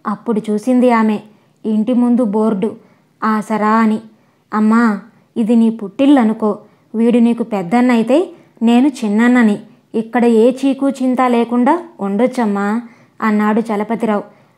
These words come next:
వాళ్ళని లోపలికి ఆహ్వానిస్తూ. అతడి మాటల్లో ఆత్మీయత, ఏదో తెలియని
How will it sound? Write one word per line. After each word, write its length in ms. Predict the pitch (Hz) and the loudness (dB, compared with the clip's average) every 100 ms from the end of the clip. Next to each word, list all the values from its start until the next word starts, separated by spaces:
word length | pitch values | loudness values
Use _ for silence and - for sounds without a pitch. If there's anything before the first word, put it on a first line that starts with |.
| - | -6
వాళ్ళని 440 | 214 214 214 214 | 0 2 2 0
లోపలికి 520 | 208 208 214 226 226 | 0 0 0 -2 0
ఆహ్వానిస్తూ. 800 | 220 208 190 220 208 208 - 220 - _ _ - | -2 -2 -2 -2 -2 -4 -4 -6 -6 _ _ -12
అతడి 280 | 208 226 214 | -8 -4 -2
మాటల్లో 560 | 208 202 214 233 233 220 | 0 -2 -2 0 0 0
ఆత్మీయత, 800 | 196 202 208 226 226 214 208 - - - _ 226 | -2 -4 -2 2 2 0 -4 -8 -16 -20 _ 0
ఏదో 340 | 240 262 311 | 2 4 2
తెలియని 520 | 311 262 254 262 370 | 4 2 2 2 2